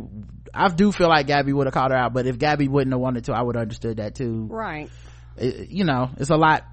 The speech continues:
Speaker 1: to basically put the black woman in the room as the, like, voice of reason in these conversations all the time.
Speaker 2: Mm-hmm. And sometimes she be like, "That's not my business," and I'm, and I'm not here to, to actually speak on all black women's behalf on every time something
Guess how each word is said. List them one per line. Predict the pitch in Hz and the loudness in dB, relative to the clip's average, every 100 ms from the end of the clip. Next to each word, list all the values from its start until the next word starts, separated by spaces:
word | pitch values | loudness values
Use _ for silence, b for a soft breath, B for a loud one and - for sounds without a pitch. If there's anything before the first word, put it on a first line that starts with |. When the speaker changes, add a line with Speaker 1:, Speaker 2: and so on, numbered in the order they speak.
| - | -6
Speaker 1:
to | 160 123 | -4 0
basically | 135 127 123 | 0 0 0
put | 147 - | 0 0
the | |
black | 120 135 - | -2 -2 -2
woman | 123 123 | 0 0
in | 120 | 0
the | |
room | 117 120 113 113 | 0 0 -2 -2
as | 110 107 | -6 -6
the, | 110 104 | -6 -6
like, | 101 104 | -8 -10
voice | 107 120 120 | -6 -4 -4
of | 117 | -4
reason | 107 123 123 123 120 | -4 -2 -2 -2 -2
in | 123 | -2
these | 123 | -2
conversations | 117 127 123 139 131 131 | -2 -4 -2 -4 -2 0
all | 131 | 0
the | 135 | 0
time. | 143 135 135 359 | 0 0 0 0
Speaker 2:
Mm-hmm. | 359 | -2
And | 240 | -6
sometimes | 294 311 285 277 | -6 -6 -6 -6
she | 302 | -6
be | |
like, | 262 240 | -6 -6
"That's | 269 | -8
not | 254 | -8
my | 254 247 | -8 -8
business," | 262 247 190 180 | -8 -6 -6 -4
and | 185 | -6
I'm, | 196 233 | -6 -6
and | 165 175 | -6 -6
I'm | 226 240 | -6 -6
not | 226 202 | -8 -8
here | 214 214 | -8 -8
to, | 196 190 | -8 -10
to | 147 180 160 | -8 -8 -8
actually | 139 185 - 190 | -8 -10 -10 -12
speak | - 175 190 | -8 -8 -6
on | 185 | -6
all | 127 151 185 175 | -6 -6 -6 -6
black | 147 175 165 | -8 -10 -6
women's | 165 170 | -4 -4
behalf | 160 160 175 190 170 | -6 -10 -8 -8 -8
on | 165 143 | -10 -12
every | 143 160 | -14 -12
time | 160 165 165 | -10 -8 -8
something | 170 160 160 170 170 | -8 -12 -8 -6 -6